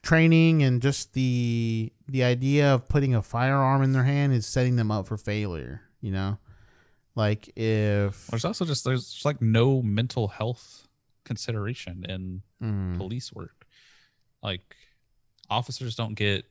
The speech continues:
Speaker 2: stuff unless they're, like, involved in a shooting or
Speaker 1: Mm-hmm.
Speaker 2: something. Like, that's the only time they get, like,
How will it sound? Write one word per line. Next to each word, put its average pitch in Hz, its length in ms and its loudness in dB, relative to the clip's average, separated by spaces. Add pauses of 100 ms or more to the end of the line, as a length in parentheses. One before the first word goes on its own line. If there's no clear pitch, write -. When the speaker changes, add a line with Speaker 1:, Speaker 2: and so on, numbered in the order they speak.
(560)
Speaker 2:
stuff - 360 -4
unless 98 280 -6
they're, 98 100 -8
like, 98 180 -6
involved 98 680 -6
in 87 580 -12
a 90 80 -8
shooting 87 640 -12
or 85 260 -10
Speaker 1:
Mm-hmm. 131 80 -6
Speaker 2:
something. 101 440 -4 (680)
Like, 85 200 -4
that's 95 220 0
the 104 80 0
only 95 140 2
time 95 180 -2
they 92 100 -4
get, 87 200 -8
like, 85 300 -10